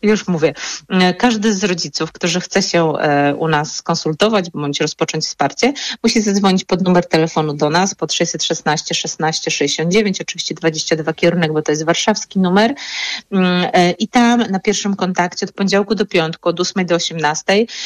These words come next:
e, dyżurują, e, nasze dziewczyny z tak zwanego pierwszego kontaktu, które przeprowadzają taki wstępny wywiad psychologiczny. Mm, trochę filtrują, czy to jest rodzic dla nas, czy nie, ponieważ wielu rodziców, e,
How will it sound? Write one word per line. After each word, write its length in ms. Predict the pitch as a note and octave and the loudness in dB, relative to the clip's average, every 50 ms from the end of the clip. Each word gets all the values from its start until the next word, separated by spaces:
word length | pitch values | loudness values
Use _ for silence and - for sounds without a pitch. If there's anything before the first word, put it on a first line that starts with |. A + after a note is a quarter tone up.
| - G3+ - | -10 -6 0
e, 240 | F#3 F#3 F#3 F3+ E3+ | 2 4 4 4 2
dyżurują, 840 | D#3+ F#3+ F3+ F#3 F#3 F3 E3+ E3+ E3 D#3+ D#3 D3+ D3 D3 D3 D3 D3 | 0 0 0 2 2 4 4 4 4 4 4 2 2 0 0 -2 -2
e, 400 | - D#3 D3+ D3 D3 C#3+ C#3+ C#3+ - | -2 -2 0 0 0 0 0 -2 -4
nasze 320 | - D#3 D3+ D3 - - D#3 | -4 -4 -4 -4 -4 -4 -4
dziewczyny 420 | D3 D#3+ - - - D#3+ D#3 C#3+ | -6 -6 -4 -2 -2 0 0 -2
z 60 | - | -2
tak 160 | - D3+ D3 | -6 -8 -10
zwanego 320 | D#3 D3+ D3+ D3+ D3 - - | -8 -6 -6 -4 -4 -4 -4
pierwszego 400 | - D#3+ D3+ - - D#3+ - D#3+ | -4 -4 -4 -2 -4 -4 -4 -4
kontaktu, 560 | - - D#3+ E3 - C#3+ C#3+ D3 - - G#3 | -4 -6 -4 0 0 0 0 0 -4 -8 -12
które 220 | - - D4+ C#4+ | -6 -2 0 0
przeprowadzają 760 | - - - A3+ - A3+ G#3+ G3+ G#3+ F#3+ F#3+ F#3+ F3+ E3+ F3 | 0 0 -2 -2 0 2 2 2 2 4 4 2 2 2 -2
taki 220 | - - - F3 - | -6 -6 -6 -8 -6
wstępny 400 | - - F3 E3 E3 D#3 E3 D3+ - | -4 -2 -2 -2 0 -2 -4 -6 -6
wywiad 260 | D3+ D3 D#3+ D3+ - | -4 -2 -2 -2 0
psychologiczny. 960 | - - - G3 - - F#3 F3 E3+ E3 - E3 D#3+ - - G#3+ G#3+ A#3+ D4+ - - - - - - - - - - - - | -2 -6 -6 -2 0 2 4 4 2 0 -2 -4 -4 -2 2 2 4 4 2 0 -4 -10 -12 -10 -10 -10 -10 -12 -14 -8 -2
Mm, 320 | G3 G3 F#3 F3+ F3+ F3 F3 | 0 2 4 4 4 2 2
trochę 260 | - A#3 A#3+ C4 B3+ | 2 2 4 4 2
filtrują, 640 | C4 - A#3 G#3+ - - A#3 A#3+ A#3 G#3+ G3 F#3 F#3+ | 2 2 2 2 2 2 4 4 4 4 2 -2 -4
czy 100 | - E3+ | -6 -4
to 100 | - F3 | -2 -2
jest 200 | F3 - - E3+ | -2 -2 -2 -2
rodzic 280 | F3 F#3 D#3 E3+ D#3+ | -2 -2 -2 -4 -8
dla 340 | D#3 D3 - E3+ D#3 D3+ D3+ | -8 -4 -2 0 0 2 0
nas, 240 | D3+ D3+ D3 - - | 0 -2 -4 -6 -6
czy 140 | - F3 E3+ | -6 -4 -2
nie, 280 | D#3 D3+ D3+ E3 F3 - | 0 0 0 0 0 0
ponieważ 300 | - A3+ A3 G3+ G#3 F#3+ | 2 2 2 2 2 0
wielu 260 | F#3 G#3 G3+ F#3 F#3 F3+ | 2 2 2 4 4 2
rodziców, 600 | F#3 F#3 E3 F3+ E3+ - - F3 E3+ - - - E3 | 2 0 -2 -4 -4 -2 -2 -2 -4 -6 -8 -4 0
e, 120 | E3 E3 | 2 2